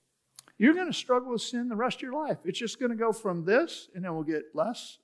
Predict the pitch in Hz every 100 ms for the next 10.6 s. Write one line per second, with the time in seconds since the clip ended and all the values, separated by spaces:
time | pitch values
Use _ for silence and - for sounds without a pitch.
0 | - 196 185 160 175 - - _ - 160
1 | 156 165 - - _ - 160 160 160 165
2 | 175 180 190 175 285 262 _ _ _ _
3 | _ _ _ _ _ _ _ _ _ _
4 | _ _ _ _ _ _ _ - 190 190
5 | 247 240 208 190 247 285 214 143 - _
6 | _ _ _ _ _ - 160 180 175 220
7 | 262 156 - - 180 202 202 220 240 220
8 | 214 156 151 - - _ _ _ _ -
9 | 143 156 180 190 196 196 175 180 175 -
10 | 180 147 147 143 139